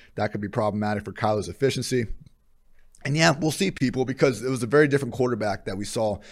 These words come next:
in the first half of last season before Kyler suffered the shoulder injury compared to after. So Kyler, you know, similar to Josh, like, he's gonna have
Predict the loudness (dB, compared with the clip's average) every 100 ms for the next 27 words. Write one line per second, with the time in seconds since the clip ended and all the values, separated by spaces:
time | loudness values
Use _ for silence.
0 | -16 -8 -6 0 0 0 -2 -2 -2 -2
1 | -2 -4 -2 -4 -4 0 6 8 8 4
2 | -6 -6 2 2 2 0 -2 -2 -8 -4
3 | -2 0 -2 -4 -2 -4 -4 -4 -2 -2
4 | -2 -4 -2 -2 -2 -4 -6 -6 -4 -4
5 | -4 -16 8 10 12 8 4 2 0 4
6 | 4 4 4 2 0 -2 -2 -2 -2 -4
7 | -6 -6 -8 -6 -6 -4 -2 0 0 0